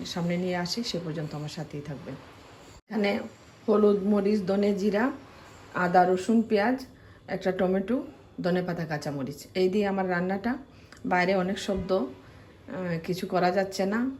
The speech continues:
তাই তাড়াতাড়ি রান্নাটা শুরু করে দিতে যাচ্ছি। আশা করি আপনারা আমার সাথে থাকবেন।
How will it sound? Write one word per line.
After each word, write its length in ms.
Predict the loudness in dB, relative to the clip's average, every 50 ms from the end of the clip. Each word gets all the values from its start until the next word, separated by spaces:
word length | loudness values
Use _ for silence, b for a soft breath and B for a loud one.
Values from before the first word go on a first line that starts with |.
| -8
তাই 180 | -4 -2 -2 0
তাড়াতাড়ি 440 | 0 0 0 0 0 -2 -2 -2 0
রান্নাটা 400 | -2 -2 -2 -2 -4 -4 -4 -6
শুরু 260 | -4 -4 -4 -4 -4
করে 180 | -4 -4 -4 -4
দিতে 320 | -6 -6 -8 -8 -8 -6
যাচ্ছি। 500 | -6 -6 -8 -8 -12 -12 -10 -8 -8 -8 -10 B B B B B B B B B B B B B
আশা 440 | -10 -8 -6 -4 -4 -4 -2 -4 -4
করি 220 | -2 -2 -2 -2 -2
আপনারা 340 | -2 -4 -4 -4 -2 -2
আমার 140 | -2 -2 -2
সাথে 280 | -4 -4 -6 -6 -6 -6
থাকবেন। 400 | -6 -4 -6 -6 -4 -4 -4